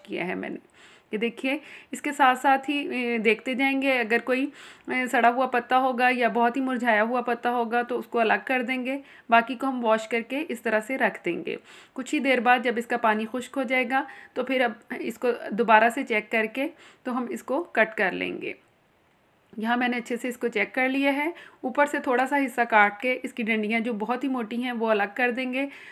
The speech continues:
बाकी की डंडियाँ नहीं काटनी क्योंकि धनिए की जो अच्छी सी महक और खुशबू होती है वो इसकी डंडियों में ही होती है।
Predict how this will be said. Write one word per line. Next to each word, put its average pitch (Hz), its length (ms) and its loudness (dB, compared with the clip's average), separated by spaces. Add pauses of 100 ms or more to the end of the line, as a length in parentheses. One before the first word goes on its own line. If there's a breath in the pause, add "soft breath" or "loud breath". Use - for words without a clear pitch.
(180 loud breath)
बाकी 240 460 2
की 285 120 -4
डंडियाँ 262 340 -2
नहीं 247 200 -2
काटनी 254 420 2
क्योंकि 247 260 -6
धनिए 233 300 0
की 254 140 -6
जो 240 140 -2
अच्छी 233 240 -6
सी 262 140 -6
महक 233 340 2
और 240 100 0
खुशबू 233 360 -6
होती 240 320 -4
है 240 140 2
वो 240 160 0
इसकी 240 220 -6
डंडियों 214 360 -2
में 233 120 -2
ही 254 140 -4
होती 196 300 -6
है। 175 180 -8